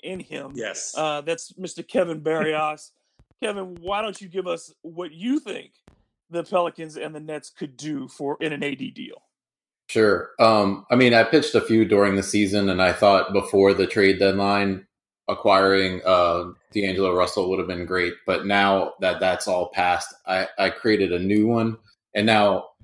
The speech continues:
Speaker 3: we've also doing this sort of in order of, uh, desirability, I think,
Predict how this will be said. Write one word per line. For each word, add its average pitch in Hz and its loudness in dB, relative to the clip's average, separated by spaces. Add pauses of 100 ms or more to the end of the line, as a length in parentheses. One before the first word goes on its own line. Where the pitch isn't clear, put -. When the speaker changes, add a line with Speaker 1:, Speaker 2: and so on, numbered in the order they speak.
(260)
Speaker 3:
we've 117 2
also 135 6
doing 104 4
this 98 -2
sort 104 2
of 98 2
in 90 -4
order 95 0
of, 87 0 (260)
uh, 85 0 (680)
desirability, 95 2
I 95 4
think, 98 -2